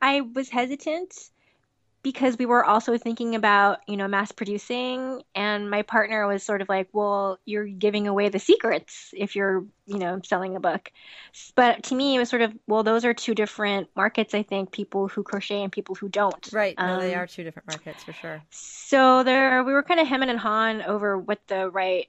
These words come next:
Speaker 1: um, strategy would be for that. And so ostensibly, the book and the Yummy You line were sort of supposed to launch around the same time.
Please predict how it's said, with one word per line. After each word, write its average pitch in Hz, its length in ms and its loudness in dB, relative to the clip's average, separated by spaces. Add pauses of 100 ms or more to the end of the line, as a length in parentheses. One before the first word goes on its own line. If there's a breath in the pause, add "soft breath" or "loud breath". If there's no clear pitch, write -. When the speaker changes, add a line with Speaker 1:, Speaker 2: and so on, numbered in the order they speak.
Speaker 1:
um, 185 440 -4
strategy 214 460 2
would 185 100 0
be 185 120 -2
for 202 120 -8
that. 180 360 2
And 214 160 -2
so 226 680 6 (380)
ostensibly, 240 1120 0 (760 loud breath)
the 240 100 6
book 226 360 4 (320)
and 214 180 0
the 220 40 0
Yummy 220 280 2
You 240 140 2
line 190 300 2
were 196 100 -4
sort 233 200 -2
of 220 80 -4
supposed 208 220 -4
to 202 80 -2
launch 196 340 0
around 196 200 0
the 190 80 -6
same 202 240 -4
time. 214 280 -4